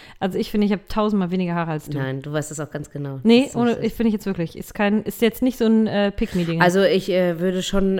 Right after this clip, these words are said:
Speaker 2: behaupten, dass ihr mehr mir glauben solltet, weil ich bin die Fachfrau und, äh,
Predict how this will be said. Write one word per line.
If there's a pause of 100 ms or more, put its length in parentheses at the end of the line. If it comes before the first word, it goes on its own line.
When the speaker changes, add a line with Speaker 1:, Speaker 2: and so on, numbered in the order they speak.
Speaker 2:
behaupten,
dass
ihr
mehr
mir
glauben
solltet,
weil
ich
bin
die
Fachfrau (520)
und,
äh,